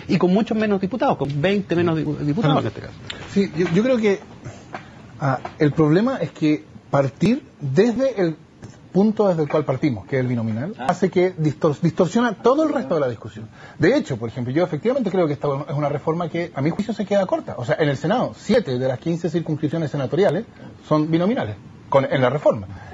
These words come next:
Speaker 2: Y, y, y el, el proyecto supone que la representación que provee el sistema binominal es una si-,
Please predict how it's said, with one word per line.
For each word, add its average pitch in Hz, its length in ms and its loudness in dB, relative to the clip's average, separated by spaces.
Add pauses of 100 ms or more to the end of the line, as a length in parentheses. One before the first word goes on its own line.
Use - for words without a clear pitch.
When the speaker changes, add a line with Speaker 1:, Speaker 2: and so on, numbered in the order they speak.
Speaker 2:
Y, 143 120 4
y, 143 420 0
y 139 140 2
el, 135 240 2
el 135 160 2
proyecto 151 760 2
supone 131 840 0
que 139 120 0
la 123 100 4
representación 123 920 0
que 254 120 -4
provee 214 460 2
el 131 120 -4
sistema 208 480 0
binominal 185 560 0
es 147 120 -6
una 165 240 0
si-, 160 120 -4